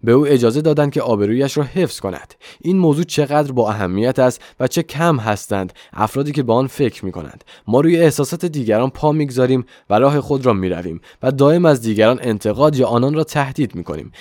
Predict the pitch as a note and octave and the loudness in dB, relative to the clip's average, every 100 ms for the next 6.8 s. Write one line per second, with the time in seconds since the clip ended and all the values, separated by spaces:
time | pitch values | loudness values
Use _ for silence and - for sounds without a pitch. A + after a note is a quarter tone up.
0 | - - B2 A#2+ B2+ B2+ F#3 E3+ - C#3 | -12 -2 0 4 2 2 -2 -2 0 2
1 | A#2+ C3 D3+ C3+ A#2 A#2 A#2+ D#3 D#3 A#2 | 2 2 2 0 0 -4 -6 -6 -4 -4
2 | G2 F#2+ G#2+ B2 - - - D#3+ D#3 B2+ | -2 0 0 0 -4 -18 -8 0 6 6
3 | G2 F#2+ F2 F2 F#2 - _ D3 C#3+ F3 | 4 -4 -6 -8 -8 -12 _ -2 0 -4
4 | F3 - D3+ C3 G2 E2+ A2 C3+ C#3+ D3+ | -8 -4 0 2 2 0 -2 0 2 2
5 | A2+ - F#2+ F#2+ - - - D#3+ D#3 C#3 | 0 0 -2 -2 -8 -8 -2 2 2 2
6 | D3 D3 D#3+ D#3+ - A#2+ B2+ | 0 -2 -4 -6 -2 0 0